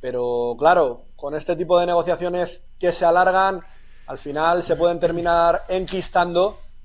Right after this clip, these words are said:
y en el caso del propio Godín, pues así fue. El Atlético de Madrid le hizo una oferta a principios de su última temporada,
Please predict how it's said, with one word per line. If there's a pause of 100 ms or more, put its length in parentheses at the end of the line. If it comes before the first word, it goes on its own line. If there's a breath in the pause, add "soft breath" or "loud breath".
y
en
el
caso
del
propio
Godín, (420 soft breath)
pues
así
fue.
El
Atlético
de
Madrid
le
hizo
una
oferta
a
principios
de
su
última
temporada,